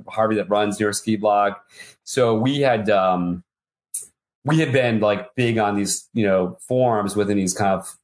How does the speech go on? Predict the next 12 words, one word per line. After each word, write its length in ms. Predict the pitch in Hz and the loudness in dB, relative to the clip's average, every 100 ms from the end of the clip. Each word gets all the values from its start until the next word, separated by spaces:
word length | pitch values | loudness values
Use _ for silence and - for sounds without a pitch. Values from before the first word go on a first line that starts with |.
| 92 | -6
blogs, 440 | 101 98 92 90 | 0 2 2 -2
like 80 | 90 | -2
Alpine 500 | 95 98 - 92 92 | 0 0 0 -2 0
Zone 480 | 98 90 90 90 87 | 0 0 0 0 -2
and 180 | 82 82 _ _ _ | -4 -8 _ _ _
New 80 | 104 | -2
York 140 | 107 101 | 0 -2
Ski 200 | - 104 | -4 -2
Blog 520 | 92 92 90 90 87 | 0 2 2 2 0
and, 260 | 87 85 80 | -2 -2 -2
and, 220 | 87 85 | -2 0
uh, 420 | 80 78 78 76 | 0 2 2 0